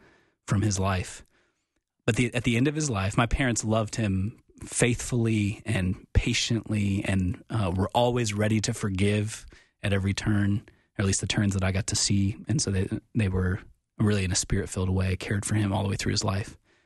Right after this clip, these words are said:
But my mom in particular, my da-, my dad as well, but my mom in particular would, started to read scripture at, towards the end of his life. He was going through,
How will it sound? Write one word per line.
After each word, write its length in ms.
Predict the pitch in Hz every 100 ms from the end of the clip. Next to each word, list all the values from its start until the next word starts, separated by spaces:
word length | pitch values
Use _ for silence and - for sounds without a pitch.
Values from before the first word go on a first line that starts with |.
| _ _ -
But 100 | 113
my 120 | 107
mom 540 | 107 156 127 101 110 113
in 120 | 127 107
particular, 460 | - 117 107 101
my 120 | 107
da-, 100 | 107
my 140 | 120 110
dad 200 | 101 98
as 120 | 92
well, 260 | 95 92 95
but 120 | 104
my 100 | 101
mom 240 | 98 104
in 60 | 104
particular 360 | - 104 104
would, 320 | 92 95 90 -
started 280 | 110 101
to 80 | 95
read 200 | 104 104
scripture 320 | - 135 -
at, 200 | 92 98 -
towards 180 | 113
the 60 | 104
end 100 | 98
of 40 |
his 100 | 95
life. 280 | 98 98 90
He 60 | 101
was 80 | -
going 200 | 95 95
through, 260 | 98 92